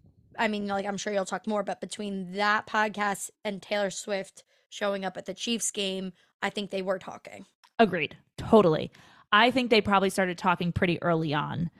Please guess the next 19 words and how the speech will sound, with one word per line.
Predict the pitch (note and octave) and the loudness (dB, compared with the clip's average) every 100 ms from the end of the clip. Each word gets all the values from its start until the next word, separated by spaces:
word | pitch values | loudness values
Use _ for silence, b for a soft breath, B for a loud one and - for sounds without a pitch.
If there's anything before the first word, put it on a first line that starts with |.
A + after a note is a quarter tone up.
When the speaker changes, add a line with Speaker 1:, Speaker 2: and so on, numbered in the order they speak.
| b b b | b b b
Speaker 1:
Yeah. | G3 F3 E3 | 8 10 8
Speaker 2:
Um, | D#3+ D#3 _ b b b b - | 4 -2 _ b b b b 2
and, | A3+ G#3 - | 4 2 2
and | A3+ G3 - | 2 2 -4
part | - C#4+ C#4+ | -2 0 0
of | |
the | G#3 | 0
reason, | G3+ F#3 F#3 | 0 0 2
I | F#3 | 2
guess, | - | 0
and | B3+ | -2
part | F#3+ G#3 | 0 2
of | F#3 | 2
the | |
reason | F#3 F3 F3+ | 0 -2 -2
I | E3 E3+ | 2 2
started | E3 - F3 F3 | 2 0 0 0
to | - | -2
be | E3 E3 D3+ E3+ | -2 0 -2 -4